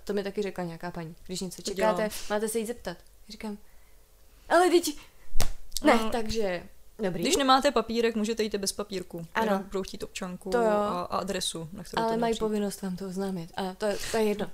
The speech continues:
Speaker 1: Jo, to je jedno. Dobrý, to mě, to mě nerozhází. Už začínám cítit, jak teďka mě to začíná rozhazovat. Tyjo, to, to, to už se na poště nemá nic pamatovat. Dobrý, jdu tam v pátek,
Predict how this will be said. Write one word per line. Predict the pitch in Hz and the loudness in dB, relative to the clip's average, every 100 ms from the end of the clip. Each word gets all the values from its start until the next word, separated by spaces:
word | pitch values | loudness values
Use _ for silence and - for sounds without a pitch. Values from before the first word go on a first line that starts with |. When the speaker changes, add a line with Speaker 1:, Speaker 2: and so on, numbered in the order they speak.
| - | -8
Speaker 1:
Jo, | 247 | -4
to | 254 | -4
je | |
jedno. | 190 - | -6 -10
Dobrý, | 233 240 214 | -10 -10 -8
to | 214 | -8
mě, | 240 233 - - | -6 -8 -10 -10
to | |
mě | 226 220 | -6 -4
nerozhází. | 208 202 196 170 - - | -4 -6 -10 -12 -14 -14
Už | 208 | -8
začínám | 208 202 208 196 202 | -6 -6 -6 -6 -6
cítit, | - 196 196 | -6 -6 -6
jak | 202 | -8
teďka | - 190 - | -6 -8 -6
mě | 190 190 | -6 -6
to | 196 | -6
začíná | 185 208 196 | -6 -8 -8
rozhazovat. | 196 190 185 190 | -8 -8 -8 -10
Tyjo, | - 196 | -6 -8
to, | 196 220 208 - - - - | 0 0 0 -4 -8 -14 -8
to, | 262 226 196 | -6 -4 -4
to | 320 | -2
už | - | 0
se | - | 0
na | 247 | 0
poště | - 359 - 269 | -2 -2 0 -2
nemá | 254 254 | 0 0
nic | 392 | 0
pamatovat. | 440 226 202 - 262 - - - - - - - - - - - - | 0 -4 -4 -8 -8 -10 -10 -12 -14 -18 -20 -20 -20 -20 -20 -12 -2
Dobrý, | 294 277 185 - - | 0 0 -4 -12 -12
jdu | |
tam | 226 254 | -4 -4
v | 240 | -4
pátek, | 202 202 330 | -6 -4 -6